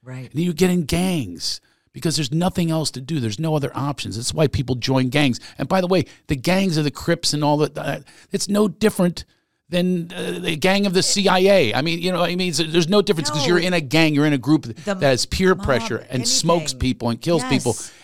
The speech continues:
Speaker 2: and kills, the, even if you're not killing them literally, you're killing them emotionally.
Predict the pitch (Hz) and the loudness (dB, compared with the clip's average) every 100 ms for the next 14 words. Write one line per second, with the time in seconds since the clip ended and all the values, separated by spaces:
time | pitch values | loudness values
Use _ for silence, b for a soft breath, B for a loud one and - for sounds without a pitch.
0 | - 139 - - 190 165 120 170 170 170 | -4 -4 -2 2 2 2 -2 -4 -2 -2
1 | - 151 147 131 160 156 143 135 147 156 | -2 2 0 0 -2 -2 0 0 0 0
2 | 160 156 127 - 151 165 160 147 127 - | 0 2 0 0 0 2 4 4 2 -2
3 | - 110 110 120 - 104 87 80 | -8 -4 -2 -2 -2 -8 -10 -14